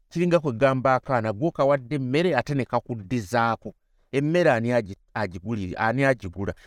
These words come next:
Gw'ogigula, gw'ogikolerera. Y'engeri y'emu ne Katonda ono. Obugagga bwa Katonda n'ekisa kye ky'atuwa,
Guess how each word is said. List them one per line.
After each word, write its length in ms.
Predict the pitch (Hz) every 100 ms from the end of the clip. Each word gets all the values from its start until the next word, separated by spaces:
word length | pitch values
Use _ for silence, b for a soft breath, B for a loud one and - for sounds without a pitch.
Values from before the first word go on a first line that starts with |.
| b
Gw'ogigula, 640 | 131 165 131 104 87 107 92 b 107
gw'ogikolerera. 840 | 151 156 113 - 120 113 117 104 - -
Y'engeri 600 | 135 151 151 143 147 151
y'emu 260 | 151 170 180
ne 100 | 170
Katonda 540 | 139 - 139 135 131
ono. 300 | 117 92 90 - _ _ _ _ _ _ _ _ _ _ _ _ _ _ _ _ _ _ _ _ _ _ _ _ _ _ _ _ _ _ _ -
Obugagga 580 | 120 117 120 131 120 123
bwa 200 | 123 117
Katonda 640 | 117 - 113 101 92 87 _ _ 120
n'ekisa 800 | 131 139 - - - 135 131
kye 240 | 131 - 85 _ _
ky'atuwa, 800 | - 143 135 127 - 131 131